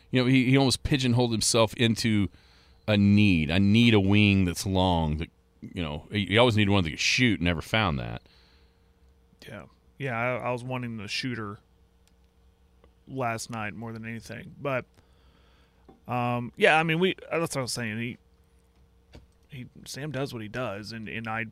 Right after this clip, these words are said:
Speaker 2: and it's always in Sam we trust. But I'm with you on, on this pick. I think it is an immediate help to the team. Um, it's an attempt to make them better now and not later.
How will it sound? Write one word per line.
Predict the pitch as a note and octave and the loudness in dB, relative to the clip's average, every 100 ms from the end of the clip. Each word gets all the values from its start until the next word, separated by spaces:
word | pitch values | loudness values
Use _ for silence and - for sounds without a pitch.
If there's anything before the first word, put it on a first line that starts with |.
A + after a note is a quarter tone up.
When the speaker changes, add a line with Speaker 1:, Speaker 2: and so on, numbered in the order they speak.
| _ _ - | _ _ -16
Speaker 2:
and | A#2 | -14
it's | A2+ | -8
always | B2+ B2 A#2 | -4 -4 -8
in | A2+ | -10
Sam | B2+ B2 A#2+ | -6 -6 -6
we | A2 | -10
trust. | - B2+ G2+ - - _ _ _ _ | -6 -6 -6 -12 -16 _ _ _ _
But | A#2 | -4
I'm | C3 F3 D#3 | -2 -2 -4
with | D#3 C3+ | -4 -6
you | |
on, | A#2 A2 G#2 | -8 -8 -12
on | A2 A2+ G#2 G2+ - | -12 -12 -12 -16 -16
this | B2 C#3+ | -6 -6
pick. | - C#3+ B2 A2+ | -4 -4 -4 -4
I | |
think | A2+ B2 A#2 - | -6 -8 -8 -10
it | A#2+ | -8
is | B2+ A#2 | -8 -8
an | A#2+ | -10
immediate | A2+ A#2+ A#2+ A#2 F#2+ - _ _ _ _ _ _ _ _ _ _ | -10 -10 -8 -8 -10 -14 _ _ _ _ _ _ _ _ _ _
help | C#3 C3+ - - - | -4 -4 -6 -20 -12
to | C3+ | -10
the | A2+ | -10
team. | - C3 C3 D3+ - _ _ _ _ - | -12 -12 -12 -14 -18 _ _ _ _ -12
Um, | G#2+ F#2+ | -10 -8
it's | A2 A#2+ | -10 -10
an | A#2 | -8
attempt | A2+ G#2+ C#3+ B2+ | -10 -6 -8 -8
to | B2 | -10
make | A#2 A2+ | -10 -10
them | B2 A#2 | -12 -8
better | A#2 A#2 | -8 -8
now | A2 A2 A2+ A#2+ | -8 -8 -6 -8
and | G#2+ | -8
not | G#2+ G2 F#2+ | -10 -10 -12
later. | F#2+ | -14